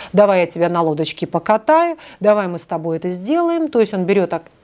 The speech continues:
инициативу, активность, ответственность за их отношения.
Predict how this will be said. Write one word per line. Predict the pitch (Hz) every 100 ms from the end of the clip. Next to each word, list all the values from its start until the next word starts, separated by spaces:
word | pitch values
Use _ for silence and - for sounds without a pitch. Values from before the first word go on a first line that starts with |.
| -
инициативу, | 220 208 185 - 175 175 - 381 349 330 -
активность, | 175 - - 339 349 320 302
ответственность | 196 165 196 302 359 - 311 302 208
за | 170 233 302 294
их | 202 220 -
отношения. | 190 185 180 - - -